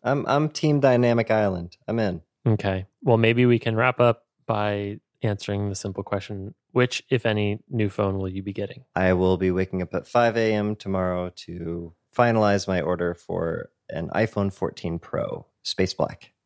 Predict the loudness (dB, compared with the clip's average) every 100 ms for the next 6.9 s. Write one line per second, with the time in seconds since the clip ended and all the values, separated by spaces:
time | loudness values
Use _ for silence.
0 | _ -4 -4 -8 -20 -20 _ _ -8 -8
1 | -12 -14 -2 2 4 4 4 4 4 2
2 | 2 0 -4 -12 -20 _ _ -10 -8 0
3 | 2 2 0 0 0 0 0 0 -4 -4
4 | -2 2 2 4 4 2 -6 -6 -6 -6
5 | -8 -8 -8 -6 -6 -6 -4 0 0 0
6 | 0 0 0 2 4 4 2 -4